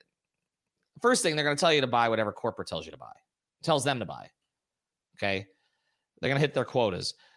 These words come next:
Intense Nutrition doesn't do that. Okay, here's some of the stuff. See, I got it at home. There we go. Look at that. Everything in the store, everything in the store, okay, but protein is twenty percent off if you mention Five Reasons. We've had, we've had some people take advantage of that special.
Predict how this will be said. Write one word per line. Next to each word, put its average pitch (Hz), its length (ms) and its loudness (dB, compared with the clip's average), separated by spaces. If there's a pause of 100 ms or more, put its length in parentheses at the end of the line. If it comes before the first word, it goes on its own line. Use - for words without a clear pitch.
Intense 202 340 2
Nutrition 170 440 2
doesn't 131 260 0
do 113 140 0
that. 87 160 -8
Okay, 113 240 -2
here's 165 240 0
some 185 100 0
of 175 80 0
the - 40 -2
stuff. 165 220 2
See, 123 120 0
I 113 80 2
got 110 120 2
it 110 40 2
at 107 60 -2
home. 139 260 -4 (100)
There 104 100 -2
we 98 60 -2
go. 104 220 0
Look 104 100 -6
at 104 40 -2
that. 127 280 0 (640)
Everything 247 460 6
in 233 80 2
the 214 60 4
store, 156 560 4
everything 220 640 2
in 175 120 0
the 175 80 0
store, 147 560 0 (220)
okay, 113 460 -2 (300)
but 165 200 4
protein 165 420 2
is 123 80 -2
twenty 151 220 -2
percent 139 320 -2
off 120 220 2
if 104 80 -10
you 117 60 -6
mention 117 280 -4
Five 104 260 -2
Reasons. 92 360 -4
We've 101 80 -6
had, 123 240 0
we've 120 100 -8
had 127 120 0
some 123 100 -6
people 120 160 -2
take 117 160 -2
advantage 107 340 -2
of 101 60 -6
that 95 140 0
special. 98 420 -4